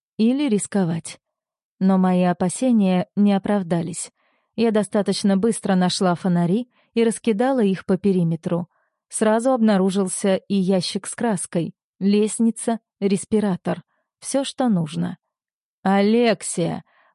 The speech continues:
простонал Костя, увидев в свете фонарей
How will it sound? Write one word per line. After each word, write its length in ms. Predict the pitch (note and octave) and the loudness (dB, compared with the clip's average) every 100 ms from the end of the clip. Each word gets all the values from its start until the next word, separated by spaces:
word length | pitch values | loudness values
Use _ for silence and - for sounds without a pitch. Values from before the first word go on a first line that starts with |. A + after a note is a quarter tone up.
| - | -4
простонал 600 | F#3 E3 - F3+ F3 E3 | -2 -2 0 0 2 -2
Костя, 580 | - A#3+ A3 - F3+ E3 - | -2 -4 -4 -2 -2 -2 -2
увидев 460 | G3+ F#3+ E3 F3 | -2 0 0 -4
в 40 | - | -4
свете 400 | - F3+ - F3 | -2 -2 -2 -4
фонарей 560 | F#3+ F3 F3 G#3+ A3+ | 0 0 2 0 -2